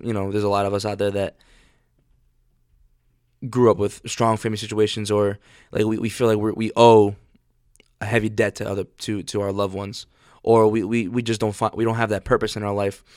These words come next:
to keep going, and we feel like we're being dragged back. And that's exactly how I felt, but I was destroying myself. So my thought process was, "Well, I need to remove everything that's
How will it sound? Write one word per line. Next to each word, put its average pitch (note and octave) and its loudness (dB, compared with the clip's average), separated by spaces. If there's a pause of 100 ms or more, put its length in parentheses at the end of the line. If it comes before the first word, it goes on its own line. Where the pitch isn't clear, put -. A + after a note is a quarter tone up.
(260)
to - -10
keep A#2+ 0
going, G#2 0
and G2 -6
we G2+ -6
feel G#2 -2
like G2+ -2
we're G2 -8
being G2 -8
dragged G#2+ -4
back. G#2 -6 (960)
And G#2+ -2
that's A2 0
exactly A2 -2
how A2 4
I A#2+ 6
felt, G2+ -6 (420)
but A#2 2
I G#2+ 6
was G#2+ 2
destroying A2 -2
myself. G#2 -2 (640)
So G#2+ 4 (160)
my G#2+ -2
thought G#2+ -2
process G#2 0
was, G2+ -2
"Well, G#2 2 (800)
I A#2 2
need B2 2
to B2+ 0
remove A#2 2
everything B2 0
that's G#2+ -2